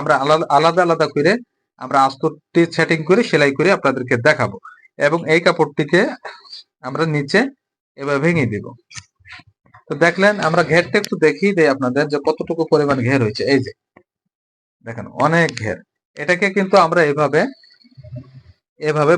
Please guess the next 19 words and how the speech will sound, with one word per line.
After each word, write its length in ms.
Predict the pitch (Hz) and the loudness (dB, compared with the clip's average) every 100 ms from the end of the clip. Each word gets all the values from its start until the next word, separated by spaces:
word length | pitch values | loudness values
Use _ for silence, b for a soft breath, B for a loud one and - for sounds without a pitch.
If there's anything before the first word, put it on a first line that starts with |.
| 139 | 4
বক্সের 380 | 147 - 170 170 | 2 2 0 2
মতো 200 | 156 170 | 0 -2
কুচি 300 | 170 147 151 | -2 -4 -4
দিয়া 240 | 143 139 139 | 0 4 4
দিয়ে 240 | 135 143 214 277 _ - | 2 0 0 -4 _ -6
আমরা 160 | 120 120 120 | -2 0 2
তৈরি 200 | 180 143 | 2 2
করবো। 200 | 120 98 98 | -4 -4 -4
এই 100 | 107 | 0
যে 60 | 120 | 2
এভাবে, 300 | 107 101 95 - _ _ _ _ _ _ _ _ _ _ | 2 -2 -10 -16 _ _ _ _ _ _ _ _ _ _
এই 140 | 110 101 | -14 -14
যে 120 | 120 _ _ _ _ _ _ _ _ _ _ _ _ _ _ _ _ _ _ | -14 _ _ _ _ _ _ _ _ _ _ _ _ _ _ _ _ _ _
এভাবে 340 | 120 127 131 151 | -14 -6 0 2
বক্সের 380 | 170 139 - 143 | 2 0 0 -4
মতো 180 | 143 139 | -2 -4
কুচি 280 | 165 143 165 135 | -4 -6 -4 0
দিয়ে 180 | 135 220 247 _ _ _ _ | 2 2 -2 _ _ _ _
আমরা 140 | 117 | -14